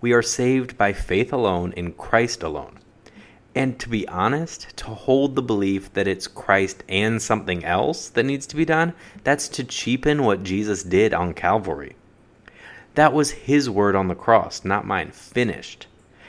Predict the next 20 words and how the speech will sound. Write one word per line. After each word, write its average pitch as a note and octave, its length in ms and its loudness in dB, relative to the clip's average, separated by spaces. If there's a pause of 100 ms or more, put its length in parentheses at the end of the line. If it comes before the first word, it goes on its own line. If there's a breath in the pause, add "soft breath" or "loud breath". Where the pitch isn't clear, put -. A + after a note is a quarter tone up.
(140 loud breath)
And C3 180 0
the A#2 80 2
thief C#3+ 420 -6
on A#2 120 2
the A2 80 -2
cross A2+ 480 4
who - 140 -6
turned A2+ 420 0
toward G#2 260 2
Jesus G2 420 -2
and F#2+ 120 -2
believed F#2+ 360 -2
in F#2 120 -4
him, G2+ 280 -4 (220 loud breath)
he D3 120 -2
was F3+ 180 2
promised C#3 460 -4
paradise G2+ 580 0
by E2 180 -4
Jesus. D2+ 520 -12